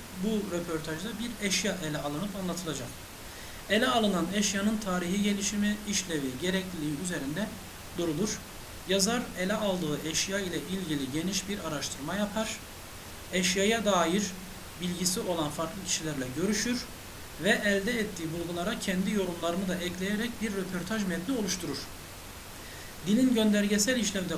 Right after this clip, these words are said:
kullandığı bu röportajlarda açıklayıcı ve betimleyici anlatımlar ön plandadır. Devam ediyoruz arkadaşlar. Şimdi ise sunuş biçimine göre röportajlara geldik.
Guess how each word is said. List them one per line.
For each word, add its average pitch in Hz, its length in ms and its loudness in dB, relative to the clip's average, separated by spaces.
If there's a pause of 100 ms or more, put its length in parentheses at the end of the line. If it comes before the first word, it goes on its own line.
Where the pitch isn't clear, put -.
kullandığı 185 500 2
bu 202 60 0
röportajlarda 202 880 0 (320)
açıklayıcı 180 760 2
ve 151 240 2
betimleyici 170 680 -2 (120)
anlatımlar 196 720 2 (480)
ön 196 320 2 (220)
plandadır. 160 480 0 (1500)
Devam 233 240 0
ediyoruz 170 360 0
arkadaşlar. 156 560 -2 (2500)
Şimdi 294 280 6
ise 269 420 6 (280)
sunuş 254 520 6
biçimine 226 380 4
göre 247 260 6
röportajlara 202 720 4
geldik. 180 540 0